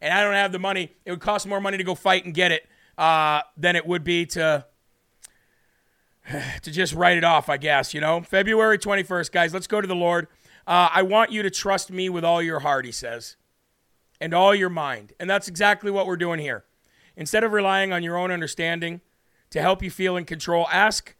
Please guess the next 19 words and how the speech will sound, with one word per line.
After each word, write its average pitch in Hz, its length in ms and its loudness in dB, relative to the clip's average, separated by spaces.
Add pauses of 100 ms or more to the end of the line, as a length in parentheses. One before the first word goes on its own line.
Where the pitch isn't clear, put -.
(400)
my 180 260 0
spirit 175 500 -2
to - 80 -12
control 170 500 -6
your 156 140 -4
mind. 131 420 -8 (960)
As 170 240 -2
you 226 100 -6
look 214 220 -4
to 196 140 -4
me, 170 340 -6 (380)
trusting 190 480 -2
me, 156 260 -8 (260)
and 147 140 -14
talking 196 400 2
with 127 160 -10
me, 127 260 -12 (680)
I 156 80 0
straighten 202 520 -2